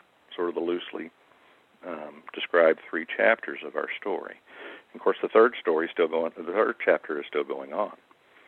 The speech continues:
And so there are, there are ways in this, in the book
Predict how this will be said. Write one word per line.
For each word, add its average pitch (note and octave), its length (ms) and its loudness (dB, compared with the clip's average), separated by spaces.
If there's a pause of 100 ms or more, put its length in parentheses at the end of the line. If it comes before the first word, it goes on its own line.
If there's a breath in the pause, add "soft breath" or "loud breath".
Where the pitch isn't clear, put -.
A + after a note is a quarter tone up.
(420 soft breath)
And F2 420 8 (240)
so F2+ 100 8
there F2+ 220 8
are, E2 80 2 (160)
there E2+ 160 2
are E2 60 -2 (220)
ways B2 380 8
in A2 100 -4
this, G#2 100 -6 (140)
in F2+ 120 -6
the F2 60 -6
book D#2+ 380 0